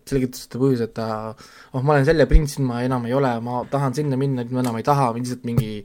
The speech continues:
ma ei tea. Väga seosetu, väga, väga halvasti kirjutatud asi, nii et,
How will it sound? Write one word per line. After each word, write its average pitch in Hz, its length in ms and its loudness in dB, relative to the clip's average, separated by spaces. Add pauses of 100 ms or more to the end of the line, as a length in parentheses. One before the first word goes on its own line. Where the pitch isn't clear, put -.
(600)
ma 113 140 -6
ei 98 80 -8
tea. - 80 -12 (1700)
Väga 143 180 2
seosetu, 127 460 4 (180)
väga, 131 300 2 (100)
väga 120 200 0
halvasti 123 280 -2
kirjutatud 110 400 -6
asi, 113 220 -6 (180)
nii 110 220 -10
et, - 160 -18